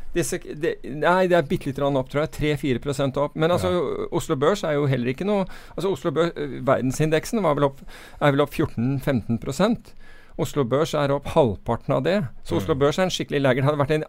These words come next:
Speaker 1: alle andre situasjoner, så hadde det blitt fokusert på, «Ah, du må ikke ha pengene der, se hvor, hvor dårlig det har gått.» Men når det er Oslo Børs, så, så sa-, altså, vi sammenligner kun Oslo Børs når den gjør det bedre enn andre markeder. Da er vi,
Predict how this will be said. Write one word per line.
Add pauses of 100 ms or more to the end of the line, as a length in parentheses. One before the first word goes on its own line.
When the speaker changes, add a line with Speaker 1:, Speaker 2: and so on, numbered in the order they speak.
Speaker 1:
alle
andre
situasjoner,
så
hadde
det
blitt
fokusert
på,
«Ah,
du
må
ikke
ha
pengene
der,
se
hvor,
hvor
dårlig
det
har
gått.»
Men
når
det
er
Oslo
Børs,
så, (280)
så
sa-, (180)
altså,
vi
sammenligner
kun
Oslo
Børs
når
den
gjør
det
bedre
enn
andre
markeder. (520)
Da
er
vi,